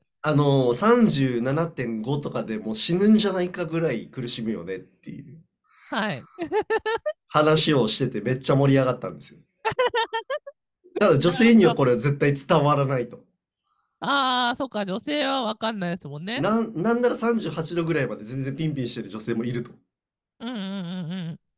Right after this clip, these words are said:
Speaker 1: あれは何なんだっていうのですごい盛り上がりましたけど。
Speaker 2: <laughs> なるほど。
Speaker 1: だから僕、さっきも話した通り、あの、筋肉量多いと体温上がるって言ったじゃないですか。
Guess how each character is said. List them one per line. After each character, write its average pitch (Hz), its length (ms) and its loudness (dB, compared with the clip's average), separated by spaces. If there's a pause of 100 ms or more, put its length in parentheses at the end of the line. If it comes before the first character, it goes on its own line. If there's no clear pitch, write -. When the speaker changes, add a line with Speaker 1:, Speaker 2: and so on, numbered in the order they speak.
(400)
Speaker 1:
あ 127 120 -4
れ 147 120 4
は 170 100 6
何 170 220 4
な 143 100 4
ん 110 80 0
だ 98 100 -4
っ - 80 -10
て - 100 -12
い 101 40 -6
う 98 40 -8
の 92 60 -8
で 95 100 -10
す - 120 -2
ご 123 80 4
い 110 40 4
盛 98 160 -4
り - 40 2
上 113 60 4
が 110 80 0
り 107 80 0
ま 120 80 -2
し 135 60 -10
た 110 80 -10
け 92 80 -12
ど。 95 220 -12 (460)
Speaker 2:
<laughs> - 960 -6 (600)
な 208 120 0
る 208 100 -2
ほ 233 100 -4
ど。 214 300 0 (180)
Speaker 1:
だ 285 60 -10
か 190 60 4
ら 185 120 8
僕、 190 420 4
さ 185 140 2
っ 233 60 0
き 202 100 0
も 156 80 2
話 143 220 2
し - 20 -2
た 139 100 0
通 127 160 0
り、 104 360 -4
あ 110 100 -4
の、 110 80 -4
筋 208 220 0
肉 240 340 0
量 123 260 2
多 120 140 0
い 117 60 -4
と 120 80 -8
体 160 180 0
温 113 80 0
上 90 60 -6
が 110 80 -4
る 107 60 -6
っ - 20 -8
て 107 60 -18
言 - 80 -20
っ - 40 -20
た 107 80 -8
じ 95 60 -10
ゃ - 60 -8
な - 20 -8
い - 20 -10
で 82 40 -10
す - 60 -16
か。 85 140 -18